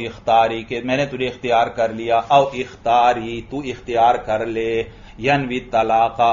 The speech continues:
हाल यह है कि खावंद इनके जरिए तलाक की नीयत करता है, "लम यक़अ", तो तलाक वाक़े नहीं होगी, "वलौ क़ालत इब्तिदाअन", और अगर औरत ने इब्तिदाअन कहा, "इख्तरतु नफ्सी", फ़क़ाल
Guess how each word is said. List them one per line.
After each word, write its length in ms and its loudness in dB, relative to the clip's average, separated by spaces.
हाल 320 4
यह 140 -4
है 120 -2
कि 140 -6
खावंद 420 -2
इनके 280 -8
जरिए 200 -6
तलाक 460 0
की 80 -10
नीयत 400 -8
करता 340 -2
है, 160 0
"लम 380 -2
यक़अ", 460 0
तो 180 -6
तलाक 420 0
वाक़े 580 0
नहीं 340 -6
होगी, 440 -6
"वलौ 320 4
क़ालत 440 2
इब्तिदाअन", 840 -4
और 120 0
अगर 200 0
औरत 380 2
ने 200 -6
इब्तिदाअन 720 -2
कहा, 400 0
"इख्तरतु 580 -4
नफ्सी", 760 -8
फ़क़ाल 440 4